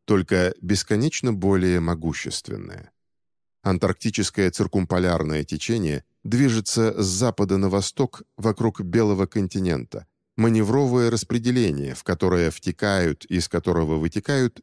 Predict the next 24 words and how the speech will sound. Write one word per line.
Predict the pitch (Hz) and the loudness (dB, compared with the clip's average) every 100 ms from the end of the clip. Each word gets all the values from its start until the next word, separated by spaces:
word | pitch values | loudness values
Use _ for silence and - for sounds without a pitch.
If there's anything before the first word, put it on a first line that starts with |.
| _ | _
все | - - 127 | -8 -2 0
моря. | 107 90 64 - _ _ _ _ _ _ - | 0 0 -2 -6 _ _ _ _ _ _ -2
Круговое | 95 90 90 92 90 | 0 2 4 4 2
движение | 82 90 85 101 90 85 | 2 0 2 0 2 0
никогда | 90 92 87 90 123 | -2 -2 -2 0 0
не | 123 | 0
останавливается, | 113 - 117 110 85 67 - - - - - _ _ | -2 -4 -4 -2 -4 -6 -8 -12 -12 -12 -16 _ _
никогда | - 101 95 82 98 | -2 0 0 0 0
не | 90 90 | 2 2
ударяется | 87 85 87 85 80 - 87 | 0 0 0 0 -2 -4 -4
о | 90 | -2
берег. | 85 87 73 - - - _ _ _ _ - | 0 0 -2 -8 -16 -20 _ _ _ _ -2
Оно | 110 120 | 0 2
бесконечно | 113 110 - 113 160 - 120 | 2 -2 0 0 0 0 -2
гонится | 95 101 139 131 - 120 | 0 2 2 0 -2 -2
за | 98 101 | 0 0
самим | 98 98 95 | 0 -2 -2
собой. | - 90 73 64 - _ _ _ _ _ | -2 -4 -2 -4 -8 _ _ _ _ _
Оно | 85 90 85 | -2 0 0
вбирает | 76 90 82 90 78 | 0 0 2 2 0
в | - | -4
себя | - 76 80 - _ | -6 -2 -2 -4 _
восемьсот | - 110 107 104 - 143 - - | -2 0 0 -2 0 -2 -2 -4
амазонок, | 117 117 101 95 69 50 - - | 0 0 0 0 -2 -6 -16 -20